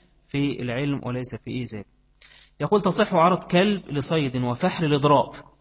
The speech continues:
فحل ضراب، "لإباحة نفعهما، والمنهي عنه العوض عن ذلك، لأنه عليه الصلاة والسلام ذكر في حق الإبل والبقر والغنم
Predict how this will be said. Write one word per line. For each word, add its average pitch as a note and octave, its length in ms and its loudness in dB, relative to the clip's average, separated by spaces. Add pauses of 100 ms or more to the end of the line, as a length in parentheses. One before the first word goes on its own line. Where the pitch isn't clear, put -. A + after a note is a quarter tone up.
(120)
فحل C#3+ 320 -2
ضراب، C#3+ 360 2 (380)
"لإباحة D#3 560 0
نفعهما، C#3 640 0 (160)
والمنهي C3+ 600 -2
عنه D3+ 480 0
العوض C3+ 600 0
عن B2 260 -4
ذلك، C#3+ 360 -2 (340)
لأنه E3+ 320 4
عليه F3+ 260 6
الصلاة D3 340 -2
والسلام C#3+ 560 -4
ذكر C#3 340 -2
في C3 160 -6
حق E3 280 -4
الإبل C3+ 380 -4
والبقر D#3+ 560 0 (320)
والغنم C#3+ 540 2